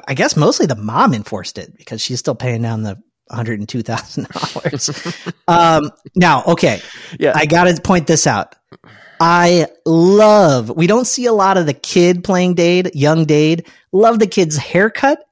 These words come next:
Speaker 2: Ugh.
Speaker 1: and cardigan dress shirt combo. When we met, I was actually rocking this kind of, like, uh, cardigan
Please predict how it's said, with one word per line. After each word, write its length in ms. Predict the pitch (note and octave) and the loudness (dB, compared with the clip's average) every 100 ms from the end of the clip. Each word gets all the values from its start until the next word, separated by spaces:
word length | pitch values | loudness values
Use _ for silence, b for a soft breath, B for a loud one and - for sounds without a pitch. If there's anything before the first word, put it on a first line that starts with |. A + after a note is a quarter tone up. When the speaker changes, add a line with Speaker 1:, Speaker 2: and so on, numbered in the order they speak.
| _ | _
Speaker 2:
Ugh. 140 | G#2+ - | -12 -4
Speaker 1:
and 180 | D3 C3 | -4 -4
cardigan 580 | - F3 F#3 F#3+ E3+ | -2 0 2 2 0
dress 240 | C#3+ C#3 D#3 | 0 -2 -2
shirt 240 | - C3 | -4 -6
combo. 320 | - C3+ A#2 A2 B B | -6 -4 -4 -8 B B
When 160 | C#3+ D#3+ | 0 2
we 160 | D4+ | 4
met, 420 | F#4+ G#3 G#3+ B2 - | 4 4 4 0 -6
I 140 | - D#4+ | -2 2
was 180 | F4+ | 2
actually 460 | B3 A#3+ - G#3 F3 | 2 -2 -2 0 0
rocking 580 | C#3 C3+ D#3+ D#3+ C#3+ A#2+ | 0 -2 -2 -2 -2 -2
this 180 | A#2+ - | -2 -4
kind 280 | C3 B2+ | -4 -4
of, 120 | A#2 A2+ | -4 -6
like, 300 | A2 G#2+ - _ _ _ _ | -8 -10 -16 _ _ _ _
uh, 680 | B2+ A#2+ A#2 A2 A2 G#2 - _ _ _ _ _ _ - - | -4 -2 -4 -4 -4 -4 -6 _ _ _ _ _ _ -20 -16
cardigan 800 | - E3+ F3+ F3 E3 E3+ E3 | -2 2 2 2 2 2 2